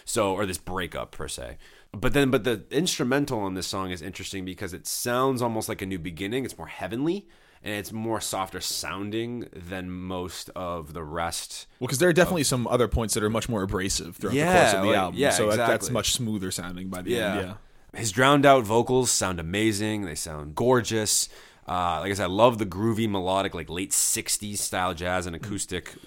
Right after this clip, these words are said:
Speaker 1: uh, guitar ballads.
Speaker 2: I feel like that vocal effect is something that pushed a lot of people away from this album at first, but it's one of the things that I ended up really enjoying about it
Speaker 1: And you
Speaker 2: because
Speaker 1: didn't, you even said that a little bit at the beginning too, how
Speaker 2: Yeah,
Speaker 1: you weren't
Speaker 2: it,
Speaker 1: as
Speaker 2: it,
Speaker 1: into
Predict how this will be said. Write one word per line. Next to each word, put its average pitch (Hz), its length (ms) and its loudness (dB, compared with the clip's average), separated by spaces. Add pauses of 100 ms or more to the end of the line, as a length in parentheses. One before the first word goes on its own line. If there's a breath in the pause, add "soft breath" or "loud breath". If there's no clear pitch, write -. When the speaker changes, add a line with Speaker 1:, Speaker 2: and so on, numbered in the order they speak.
(100)
Speaker 1:
uh, 85 40 -10
guitar 101 420 -2
ballads. 95 580 0 (300 loud breath)
Speaker 2:
I 127 60 -6
feel 175 160 2
like 190 140 2
that 135 140 4
vocal 120 380 2
effect 101 300 -4
is 101 100 -2
something 107 360 -2
that 98 280 0 (640)
pushed 175 220 12
a 143 40 0
lot 113 220 2
of - 60 -2
people 104 260 -4
away 92 300 -4
from 131 160 -6
this 135 120 -4
album 147 280 0
at 139 80 -12
first, 160 320 -2
but 113 80 0
it's 107 120 -2
one 131 140 0
of 185 80 0
the 151 80 0
things 117 300 -2
that 98 260 0 (160)
I 117 160 4
ended 104 160 0
up 90 140 -2
really 107 260 0
enjoying 101 540 -2
about 127 260 4
it 131 100 2
Speaker 1:
And - 100 -4
you - 60 2
Speaker 2:
because 233 360 8
Speaker 1:
didn't, - 0 -
you 302 180 12
even 175 160 10
said 123 220 2
that 113 120 8
a 110 40 4
little 113 180 4
bit 107 80 2
at 92 80 -2
the 92 100 -8
beginning 104 300 0
too, 113 320 2
how 98 160 -6
Speaker 2:
Yeah, 190 140 8
Speaker 1:
you - 40 -2
weren't 101 240 -4
Speaker 2:
it, - 80 2
Speaker 1:
as 95 140 -2
Speaker 2:
it, - 80 -8
Speaker 1:
into 113 320 -4